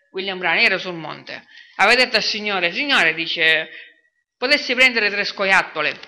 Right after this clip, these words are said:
no? No, potessi", dice, "non ho preso neanche uno scoiattolo." Allora il Signore gli poteva, gli disse: "Quante ne vuoi?" E lui, benché avesse sentito molte volte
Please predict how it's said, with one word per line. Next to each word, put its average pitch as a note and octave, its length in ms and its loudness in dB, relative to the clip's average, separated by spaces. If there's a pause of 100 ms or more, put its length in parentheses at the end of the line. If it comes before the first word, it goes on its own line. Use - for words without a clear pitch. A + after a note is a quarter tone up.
(420)
no? G#3+ 340 -2 (920)
No, A#3+ 180 4
potessi", C4+ 440 2
dice, A3 720 4
"non A3 100 -2
ho B3+ 80 -2
preso B3+ 220 -2
neanche G#3+ 160 2
uno A3 140 0
scoiattolo." G3 520 4
Allora C#4 220 4
il G#3 60 -4
Signore B3+ 360 -2
gli G3+ 80 0
poteva, G#3+ 260 2
gli F#3+ 120 0
disse: F#3 280 -8
"Quante C4+ 260 -4
ne C#4 80 0
vuoi?" E3 380 -4 (560)
E - 80 -16
lui, A#3 160 -4
benché F#3 280 0
avesse G3 280 -4
sentito F#3 360 -4
molte E3 260 -8
volte D#3 460 -6